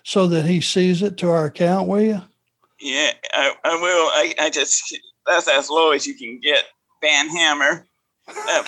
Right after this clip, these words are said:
Speaker 1: <laughs>
Speaker 2: I, people always crucify Eric Watts for being the son of Bill Watts, which I think it was unjustified because Eric could, could, he could work a little bit. Van Hammer?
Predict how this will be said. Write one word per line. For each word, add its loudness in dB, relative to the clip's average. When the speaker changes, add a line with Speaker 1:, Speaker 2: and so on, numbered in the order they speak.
Speaker 1:
<laughs> -
Speaker 2:
I, -2
people 0
always 2
crucify 0
Eric 2
Watts 2
for -16
being -2
the -8
son 0
of -12
Bill 2
Watts, 0
which -6
I 2
think -4
it 0
was 0
unjustified 0
because -6
Eric 0
could, -8
could, -4
he -6
could -2
work 2
a -2
little -2
bit. -2
Van -2
Hammer? -2